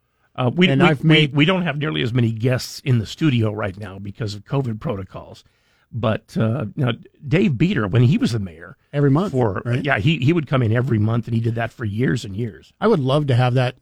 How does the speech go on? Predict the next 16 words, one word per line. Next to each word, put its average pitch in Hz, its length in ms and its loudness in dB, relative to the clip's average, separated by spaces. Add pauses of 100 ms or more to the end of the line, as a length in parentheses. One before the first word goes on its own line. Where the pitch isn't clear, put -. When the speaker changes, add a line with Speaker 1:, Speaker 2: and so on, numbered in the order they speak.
(120)
Speaker 2:
happen, 120 500 -2 (380)
uh, 127 180 -4
again. 120 540 0
And 120 360 0
I've 170 160 0
made 147 200 0
numerous 139 560 2
requests - 720 -4
to - 100 -8
the 117 60 -2
mayor's 117 320 2
office 117 480 -2 (560)
to 127 100 0
have 120 300 0
the, 113 320 0
uh, 110 180 -4